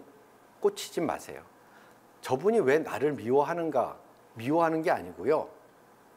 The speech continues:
그리고 왜 저 사람이 나를 도둑으로 모는가, 도둑으로 모는 게 아니라 본인의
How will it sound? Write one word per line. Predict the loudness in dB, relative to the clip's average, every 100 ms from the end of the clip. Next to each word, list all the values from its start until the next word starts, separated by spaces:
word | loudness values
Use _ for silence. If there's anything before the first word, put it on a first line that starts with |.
| -20 -20
그리고 | -6 -2 0 2
왜 | 2
저 | 0 -4
사람이 | -4 -2 0
나를 | 0 0
도둑으로 | -2 -6 -2 2 4
모는가, | 2 -2 -4 -6 -14 -10
도둑으로 | -8 -4 0 2 2
모는 | 2 -2 0
게 | 0
아니라 | 0 0 0 0 -2 -16 -20 -20 -20
본인의 | -6 0 2 4 4 4 2